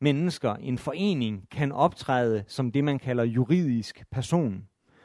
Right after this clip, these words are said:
Det er egentlig en ganske avanceret fortælling. Vi kender ikke noget lignende fra germansk, øh, ret. Men i romerret var det altså den idé, at en, en sammenslutning af mennesker kan gøre det samme, som en, et, et menneske alene kan gøre.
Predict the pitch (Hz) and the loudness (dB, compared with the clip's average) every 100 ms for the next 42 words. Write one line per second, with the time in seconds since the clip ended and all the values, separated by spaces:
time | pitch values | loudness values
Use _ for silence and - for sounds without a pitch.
0 | _ _ _ _ _ _ _ - 170 180 | _ _ _ _ _ _ _ 2 4 4
1 | 190 156 127 135 160 151 139 - 131 127 | 4 4 4 2 0 -2 -2 -4 -2 -2
2 | 113 202 185 113 98 120 - 190 143 117 | 2 6 8 6 2 -4 -2 0 0 -2
3 | 117 - 147 143 143 127 117 131 160 175 | -4 0 0 0 2 0 2 2 2 2
4 | 135 - 110 101 - 117 147 180 117 - | 0 -2 -4 -4 -4 -2 -2 -2 -4 -10
5 | - 120 110 104 120 180 - - _ _ | -4 -2 -2 -2 -2 -2 -6 -16 _ _
6 | _ _ - 143 151 156 214 180 147 151 | _ _ 0 0 2 4 4 6 4 4
7 | 156 139 127 135 151 160 147 123 208 - | 2 2 0 0 0 0 0 0 0 0
8 | 135 131 123 139 131 - 139 180 208 - | -4 -2 -4 -4 -4 -2 -2 0 0 -2
9 | 160 139 120 110 113 165 196 - 127 131 | -4 -2 0 2 2 2 0 -2 -6 -6
10 | - 127 151 175 147 - 120 143 175 - | 2 8 8 8 2 -2 -2 0 0 0
11 | 120 127 127 113 101 _ _ _ _ - | -4 -4 -2 -2 -4 _ _ _ _ -8
12 | 127 - - 110 120 127 165 - - 117 | -8 -6 -8 -2 0 2 2 0 -4 -2
13 | 120 147 196 165 127 104 104 113 | 0 2 2 2 0 0 0 0